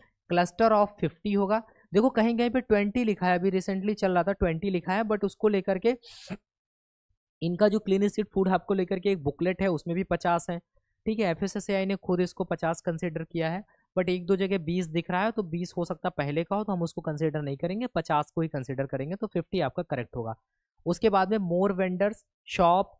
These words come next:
stall, selling popular street food eighty percent, साथ में ये एटी परसेंट or more of which represent local and regional cuisine and meet the basic hygiene and sanitary requirement। तो क्लीन स्ट्रीट फूड हब को लेकर के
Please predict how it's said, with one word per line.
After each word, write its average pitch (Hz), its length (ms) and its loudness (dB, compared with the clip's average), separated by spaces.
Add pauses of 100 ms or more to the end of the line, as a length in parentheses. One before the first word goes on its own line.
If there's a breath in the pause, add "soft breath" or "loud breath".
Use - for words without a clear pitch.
stall, 175 540 2
selling 190 480 0 (180)
popular 180 460 0 (160)
street 170 400 -6
food 190 260 0 (160)
eighty 202 400 0 (140)
percent, 135 360 -4
साथ - 400 -4
में 185 100 -2
ये 185 100 0
एटी 160 320 -4
परसेंट 196 480 -2 (320 soft breath)
or 180 120 4 (100)
more 185 260 2 (100)
of 170 160 4 (140)
which 175 200 -4
represent 156 560 -4 (120)
local 175 400 2 (120)
and 180 280 -2
regional 160 480 -2 (440)
cuisine 175 480 2 (200)
and 175 240 -2 (160)
meet 196 260 -2
the 180 160 0 (100)
basic 165 460 -2
hygiene 156 420 -2
and 170 140 -6
sanitary 131 380 -6
requirement। 113 480 -8 (520 loud breath)
तो 240 80 4
क्लीन 220 440 2
स्ट्रीट 247 240 -2
फूड 202 300 2
हब 180 260 0
को 214 60 2
लेकर 180 300 0
के 226 180 -4